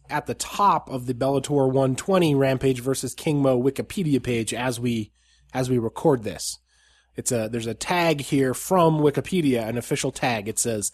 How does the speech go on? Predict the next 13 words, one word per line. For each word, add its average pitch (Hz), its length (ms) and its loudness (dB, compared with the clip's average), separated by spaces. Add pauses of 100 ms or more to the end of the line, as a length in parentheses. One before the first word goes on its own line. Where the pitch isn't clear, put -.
(200)
"This 170 300 2
article 135 460 2
is 131 100 0
being 139 240 4
considered 196 580 0
for 202 200 2
deletion 135 720 2 (240)
in 135 120 -2
accordance 208 560 2
with 135 180 0
Wikipedia's 196 800 2
deletion 180 500 2
policy. 104 560 -4